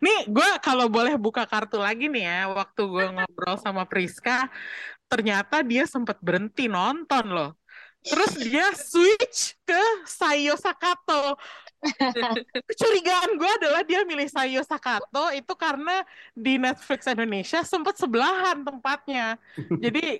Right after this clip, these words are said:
Speaker 1: kalau lo buka halaman depannya Netflix Indonesia tuh di daftar rekomendasinya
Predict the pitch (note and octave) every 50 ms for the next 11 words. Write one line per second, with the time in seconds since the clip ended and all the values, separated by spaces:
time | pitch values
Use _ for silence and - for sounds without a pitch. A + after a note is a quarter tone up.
0 | _ - C4 C4 A#3+ A#3+ A#3+ A#3+ A#3+ B3+ B3+ B3 A#3+ A3+ G#3+ A#3 A#3+ - - A#3
1 | A3+ G#3+ - G3+ F#3 G#3 G#3+ G#3 G#3 G#3+ G#3 G#3+ A3 G#3 - G#3+ G#3 G#3 G#2+ G#3
2 | G#3 G#3 - - G3 - - G#3+ G3+ G3+ G3 G3 F#3+ - - C#4 C4+ - E4+ C#4
3 | B3+ B3 A3+ A3 G3+ F#3+ G3 G#3 - - G#3+ G#3+ G#3+ G#3 - A3 G#3 G#3 G#3 G#3
4 | G#3 F#3+ F#3+ - A3 G3 A3 C4 C#4+ D#4 D4